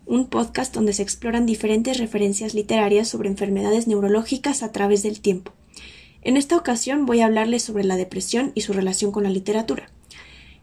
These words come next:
Quise hacer un episodio separado sobre la depresión, aunque estrictamente no es una enfermedad neurológica.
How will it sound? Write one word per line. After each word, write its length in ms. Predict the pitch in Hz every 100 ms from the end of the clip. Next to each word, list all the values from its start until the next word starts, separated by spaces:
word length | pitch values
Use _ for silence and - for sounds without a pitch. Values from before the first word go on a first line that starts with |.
| -
Quise 220 | 277 320
hacer 240 | 302 302
un 80 | 285
episodio 460 | 269 226 214 233 247
separado 540 | 240 220 214 240 240
sobre 240 | 226 208
la 120 | 202 190
depresión, 560 | 185 196 190 202 208 208
aunque 220 | 190 190
estrictamente 760 | 185 - 262 - 285 233 214 214
no 80 |
es 140 | 196 196
una 140 | 202
enfermedad 420 | 196 196 196 202
neurológica. 720 | 185 180 185 196 202 - -